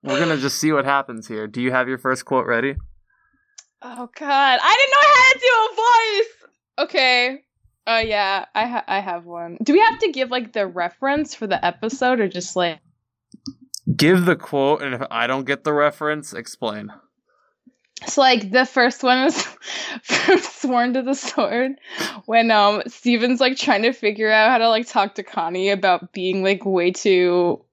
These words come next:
Speaker 2: okay with, like, dying for him. And, um, Garnet and Amethyst come in on the warp, and he's, like, sitting there, and <laughs> Amethyst is like,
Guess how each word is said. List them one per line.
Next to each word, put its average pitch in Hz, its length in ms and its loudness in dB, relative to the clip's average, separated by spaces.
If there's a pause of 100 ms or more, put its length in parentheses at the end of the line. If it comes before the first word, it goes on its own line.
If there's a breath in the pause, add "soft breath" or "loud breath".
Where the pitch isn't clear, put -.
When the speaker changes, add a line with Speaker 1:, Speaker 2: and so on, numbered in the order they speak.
Speaker 2:
okay 165 420 0
with, 175 200 -2
like, 180 220 0
dying 165 420 2
for 220 160 0
him. 240 520 4 (560 loud breath)
And, 220 300 4
um, 196 500 2
Garnet 214 560 0
and 208 80 0
Amethyst 202 680 0
come 220 200 -2
in 214 80 2
on 208 120 0
the 208 100 2
warp, 190 280 0
and 240 60 0
he's, 226 120 0
like, 220 120 -2
sitting 214 240 -2
there, 196 400 2 (380 loud breath)
and 233 280 4
<laughs> - 960 -10
Amethyst 294 320 2
is 262 80 -10
like, 247 220 -2